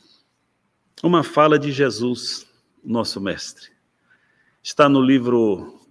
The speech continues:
Jesus no Lar, capítulo dezesseis. "As mais eloquentes e exatas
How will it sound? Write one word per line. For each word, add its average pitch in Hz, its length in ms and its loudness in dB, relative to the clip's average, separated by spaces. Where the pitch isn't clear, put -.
Jesus 123 520 0
no 123 100 0
Lar, 135 380 2
capítulo 131 480 -2
dezesseis. 113 920 -4
"As 123 180 2
mais 190 580 4
eloquentes 147 960 2
e 135 80 2
exatas 123 920 0